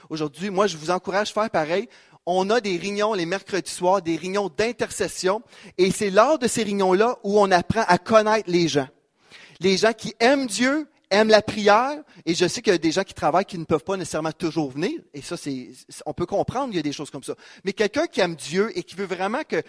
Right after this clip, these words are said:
le Saint-Esprit coule à travers sa vie, sa vie, un des fruits, c'est que c'est une personne de prière.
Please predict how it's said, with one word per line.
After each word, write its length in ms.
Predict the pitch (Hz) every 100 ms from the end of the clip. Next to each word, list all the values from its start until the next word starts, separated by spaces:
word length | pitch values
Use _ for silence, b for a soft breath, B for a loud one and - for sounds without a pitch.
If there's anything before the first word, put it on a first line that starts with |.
| b
le 120 | - 151
Saint-Esprit 480 | 247 247 196 208
coule 160 | - 240
à 40 |
travers 280 | 214 180 180
sa 100 | -
vie, 200 | 151 202
sa 180 | - 170
vie, 180 | 151 269 b b b 226
un 100 | 320
des 180 | 285
fruits, 580 | 208 - 180 190 240 339 - _ _
c'est 140 | -
que 80 | 170
c'est 100 | 190
une 160 | 160 160
personne 380 | 175 - 214 196
de 100 | 214
prière. 640 | - 233 226 196 123 -